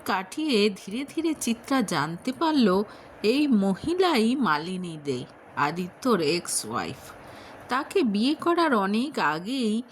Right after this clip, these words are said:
মালিনীকে বিয়ে করেছিল আদিত্য। তারপর তাদের ডিভোর্স হয়ে যায়। খুব সম্ভবত মালিনীর সঙ্গে ডিভোর্সের মামলা চলাকালীন চিত্রার সঙ্গে প্রেম শুরু হয় আদিত্যর।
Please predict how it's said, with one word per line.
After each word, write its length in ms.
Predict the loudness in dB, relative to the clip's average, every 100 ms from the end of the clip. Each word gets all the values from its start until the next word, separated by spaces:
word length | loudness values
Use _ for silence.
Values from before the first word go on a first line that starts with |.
| -20 -16 -6
মালিনীকে 640 | 0 0 0 0 -2 -2
বিয়ে 300 | -4 -2 -2
করেছিল 600 | 0 2 2 2 -4 -4
আদিত্য। 600 | -4 -4 -6 -8 -8 -8 -8 -16 -20 -20 -18 -6
তারপর 460 | -4 -4 -4 -4 -2
তাদের 400 | -2 2 2 0
ডিভোর্স 580 | -4 -6 -4 -4 -4 -6
হয়ে 180 | -4 -4
যায়। 180 | -4 -8 -10 -16 -18 -18 -18 -18 -8
খুব 220 | 0 0 0
সম্ভবত 920 | 0 2 2 0 0 2 2 2 0 0 -10 -16 0
মালিনীর 540 | 0 2 -2 -4 -6
সঙ্গে 480 | -6 -6 -6 0 2
ডিভোর্সের 680 | 4 4 4 2 2 0 2
মামলা 500 | 2 2 0 0 -4
চলাকালীন 1000 | -2 -2 0 -2 -4 -4 0 2 2 2
চিত্রার 460 | 0 -2 -2 -4 -2
সঙ্গে 460 | -4 -6 -4 -2
প্রেম 340 | -4 -2 0 0
শুরু 380 | 0 -2 -4 -2
হয় 180 | -2 -2
আদিত্যর। 600 | -4 -6 -10 -10 -8 -8